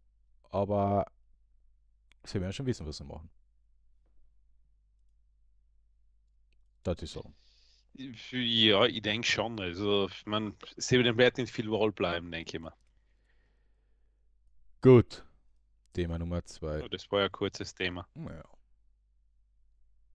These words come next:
Speaker 2: Ähm, ja, schau, mittlerweile, das, was ich da hab mit den Roller, den, glaub ich, haben wir schon einmal gehabt, ähm,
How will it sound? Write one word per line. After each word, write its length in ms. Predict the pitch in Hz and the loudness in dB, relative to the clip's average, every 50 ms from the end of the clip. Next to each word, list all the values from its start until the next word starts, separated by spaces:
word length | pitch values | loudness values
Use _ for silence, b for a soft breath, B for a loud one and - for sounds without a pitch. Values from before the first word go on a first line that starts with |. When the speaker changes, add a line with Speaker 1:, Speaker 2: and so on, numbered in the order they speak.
| _ _ _ _ _ _ _ _ _ _ _ _ _ _ _ _ _ _ _ _ _ - | _ _ _ _ _ _ _ _ _ _ _ _ _ _ _ _ _ _ _ _ _ 4
Speaker 2:
Ähm, 300 | 120 131 131 131 131 - - - | 6 6 6 6 4 2 0 4
ja, 180 | 135 147 139 | 4 4 6
schau, 160 | - - 143 127 | 4 2 0 0
mittlerweile, 600 | 127 139 - - 131 117 110 113 123 127 117 104 | 0 -2 0 0 2 2 4 4 4 2 2 0
das, 200 | 110 110 - - | -4 -4 -4 -6
was 160 | 110 - - | -8 -8 -8
ich 100 | 123 127 | -2 2
da 160 | 139 127 104 | 4 4 6
hab 240 | 120 123 123 - - | 6 4 4 2 0
mit 180 | 113 98 - | -6 -4 -2
den 120 | 113 107 110 | -2 -2 0
Roller, 340 | 101 98 110 135 143 135 110 | 2 4 6 6 8 6 6
den, 160 | 107 101 95 | 2 0 -4
glaub 200 | - 101 110 117 | -4 -6 -4 -4
ich, 100 | 107 92 | -6 -8
haben 100 | 113 123 | -6 -6
wir 100 | 127 110 | -6 -6
schon 200 | - - 104 107 | -6 -8 -14 -12
einmal 320 | - - 120 135 135 113 | -8 -6 -4 -4 -4 -4
gehabt, 360 | - - 101 107 117 - - - _ b b b b b b b b b b _ - | -4 -2 0 0 0 -2 -6 -20 _ b b b b b b b b b b _ -4
ähm, 380 | 104 107 107 110 107 110 - | -2 0 0 0 -2 -4 -8